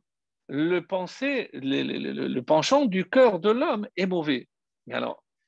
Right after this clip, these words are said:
c'est cette même explication, cette même raison qui a été la cause de la destruction,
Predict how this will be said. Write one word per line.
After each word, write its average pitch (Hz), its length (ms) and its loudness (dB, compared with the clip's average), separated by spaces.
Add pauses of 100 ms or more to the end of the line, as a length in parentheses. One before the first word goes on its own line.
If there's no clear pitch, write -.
c'est - 220 0
cette - 340 -2
même 311 320 0
explication, 190 680 -2
cette - 260 -6
même 262 220 -2
raison 196 400 -2
qui - 180 2
a 165 80 6
été 165 180 2
la 160 140 4
cause 190 320 -4
de 139 40 0
la 123 140 0
destruction, 170 800 -2